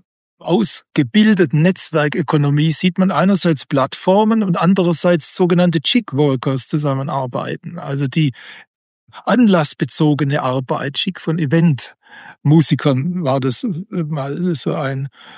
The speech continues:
ein Wort. Man denke da an die Uber-Fahrer oder die Airbnb-Vermieter.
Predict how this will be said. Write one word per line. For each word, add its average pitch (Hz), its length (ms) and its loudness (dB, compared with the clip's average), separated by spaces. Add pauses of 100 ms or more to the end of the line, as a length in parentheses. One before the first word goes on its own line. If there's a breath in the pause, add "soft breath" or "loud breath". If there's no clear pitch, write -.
(140 loud breath)
ein 131 300 -2
Wort. 139 260 -4 (880 loud breath)
Man 160 440 -8
denke 185 280 0
da 175 160 2
an 151 80 -2
die 170 140 -4
Uber-Fahrer 185 760 0
oder 165 200 -2
die 185 140 -6
Airbnb-Vermieter. 170 1200 0